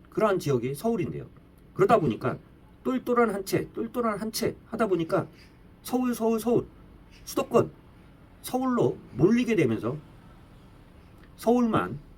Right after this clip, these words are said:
유독 센 부동산 시장이 됐었는데요. 장기적인 정책으로서는 필요한 지역, 누구나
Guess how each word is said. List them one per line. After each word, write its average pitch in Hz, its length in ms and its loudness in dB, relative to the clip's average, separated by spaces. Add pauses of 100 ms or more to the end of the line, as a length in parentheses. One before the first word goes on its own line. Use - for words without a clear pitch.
(260)
유독 156 260 4
센 147 380 -2 (260)
부동산 151 300 2
시장이 156 280 -4
됐었는데요. 143 600 -10 (340)
장기적인 202 600 0 (380)
정책으로서는 180 760 0 (540)
필요한 262 580 2
지역, - 320 2 (460)
누구나 180 440 2